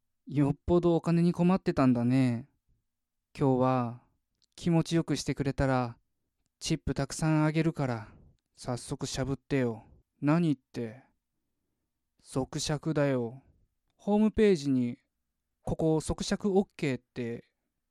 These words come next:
書いてあったよ。ほら、高い金払って遊びに来てんだから、さっさとしゃぶりな。優しく舐めるとかいいから、君らしく、カポって、くわえちゃいな。おちんぽ大好きでしょ？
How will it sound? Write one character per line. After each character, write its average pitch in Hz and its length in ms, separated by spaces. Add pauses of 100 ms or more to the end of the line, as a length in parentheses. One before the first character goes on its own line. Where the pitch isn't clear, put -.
(180)
書 175 120
い 180 80
て 135 100
あ 120 40
っ 117 40
た - 140
よ。 135 320 (140)
ほ 135 200
ら、 131 300 (460)
高 160 300
い 170 80
金 143 200
払 139 220
っ 139 60
て - 160
遊 135 240
び 160 80
に 165 100
来 - 80
て 165 140
ん 139 80
だ 123 100
か - 80
ら、 123 260 (540)
さ - 260
っ - 40
さ - 160
と 117 100
し - 160
ゃ 127 80
ぶ 135 120
り 147 100
な。 147 320 (260)
優 147 140
し - 280
く 185 120
舐 170 140
め 180 120
る 175 120
と 135 100
か 127 160
い 156 140
い 139 40
か 123 140
ら、 110 260 (380)
君 151 300
ら 160 120
し - 80
く、 120 300 (420)
カ - 160
ポ 175 200
っ 170 60 (240)
て、 117 360 (180)
く - 140
わ 143 140
え 147 60
ち 160 140
ゃ 156 60
い 160 80
な。 180 240 (500)
お 160 140
ち 190 160
ん 180 40
ぽ 156 160
大 170 220
好 - 80
き 131 140
で 120 80
し - 120
ょ？ 135 200